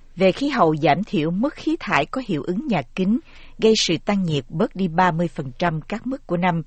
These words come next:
một nghìn chín trăm chín mươi, trước năm hai ngàn hai mươi. Kế hoạch của E U đã đề nghị cắt giảm hai mươi phần trăm cho thời kỳ đó, nhưng khối này cho biết họ sẽ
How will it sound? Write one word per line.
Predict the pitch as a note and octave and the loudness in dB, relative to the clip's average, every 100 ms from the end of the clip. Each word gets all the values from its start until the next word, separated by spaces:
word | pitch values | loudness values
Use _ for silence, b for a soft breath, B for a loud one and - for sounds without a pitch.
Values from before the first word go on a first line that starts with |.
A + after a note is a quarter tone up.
| - - | -10 -8
một | D3+ | -4
nghìn | D#3+ D3 | -2 -4
chín | - G3 - | -4 -6 -2
trăm | F#3+ E3 | -2 -2
chín | - G3 A3 | -4 0 2
mươi, | G3 E3 b b b b | 4 2 b b b b
trước | C#4+ C4 | -4 0
năm | G3+ D#3+ | -2 -2
hai | - E3+ | -4 -2
ngàn | D#3 C3 | 0 -2
hai | C#3 E3+ | -2 -2
mươi. | D#3 D#3+ D3 C#3 b b b b b b - | 0 0 -2 -6 b b b b b b -2
Kế | D#4 | 2
hoạch | A3+ - | 2 2
của | G3+ | -2
E | A3+ A3 | 0 2
U | A3 F#3+ | 2 2
đã | D#3+ | 2
đề | F3+ E3+ | 2 0
nghị | C#3+ D3 | 0 -4
cắt | - D4 - | -4 -6 -4
giảm | D#3+ B2+ F3+ | -2 0 0
hai | A3+ | -2
mươi | G#3 G3+ | 0 0
phần | - C#3 | -2 -4
trăm | D3+ F3+ E3 | -2 -2 -2
cho | - | -4
thời | E3+ E3 | -2 -2
kỳ | B2+ C#3+ | -2 -4
đó, | C3+ C#3 E3+ B3+ B B B B - | -2 2 0 0 B B B B 0
nhưng | F#3 | 0
khối | E3 A3 | 2 0
này | B3 F#3 C3 | 2 0 0
cho | F3+ | -2
biết | D3+ G3+ D4+ b b b | 0 0 -2 b b b
họ | - D#3 | -2 0
sẽ | G#3+ | 0